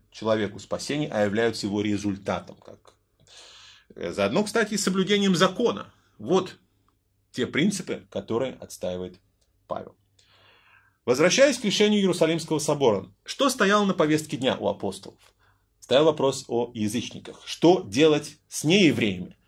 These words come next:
которые поверили в Мессию? Обрезываться им или нет? О евреях, обратите внимание, о евреях там вопрос не стоит.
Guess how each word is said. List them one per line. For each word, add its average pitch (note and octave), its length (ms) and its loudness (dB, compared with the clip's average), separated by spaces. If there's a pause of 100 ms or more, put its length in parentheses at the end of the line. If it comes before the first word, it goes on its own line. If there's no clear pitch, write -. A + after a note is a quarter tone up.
(120)
которые D3+ 640 2 (140)
поверили G#2+ 600 -2
в - 80 -14
Мессию? G2 460 -6 (840)
Обрезываться D#3 540 0
им C#3 180 -10 (220)
или A2 180 -2
нет? F2+ 360 -10 (760)
О B2+ 100 2
евреях, E3+ 640 0 (140)
обратите A2 400 -4
внимание, E3+ 500 -2
о C#3+ 120 0
евреях G3 600 -2 (240)
там D3+ 180 2
вопрос F3+ 540 0
не D3 160 -4
стоит. C3+ 500 -10